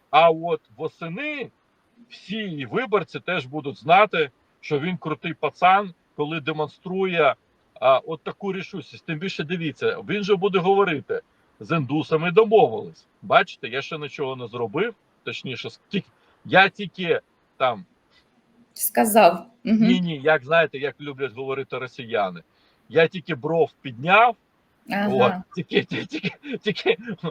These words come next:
Speaker 1: вага брови, <laughs> наприклад, цього Трампа, вона значно більше, ніж у росіян.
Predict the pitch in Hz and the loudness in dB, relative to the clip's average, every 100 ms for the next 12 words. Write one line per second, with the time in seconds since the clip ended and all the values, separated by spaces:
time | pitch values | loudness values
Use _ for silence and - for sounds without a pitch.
0 | - 170 120 180 156 202 156 170 175 175 | -12 -8 4 4 6 4 4 4 4 6
1 | 190 180 - 165 208 - - - 170 - | 6 4 0 -12 -8 -6 -8 -8 -10 -6
2 | 160 143 139 175 175 302 - 131 139 165 | -4 -2 -2 -2 -4 -6 -8 -8 -6 -6
3 | 139 165 165 170 160 - _ _ 127 160 | -4 -6 -6 -6 -6 -6 _ _ -10 -6
4 | 220 202 208 180 151 185 180 165 196 170 | -6 -6 -8 -8 -6 -6 -6 -10 -6 0
5 | 117 | 0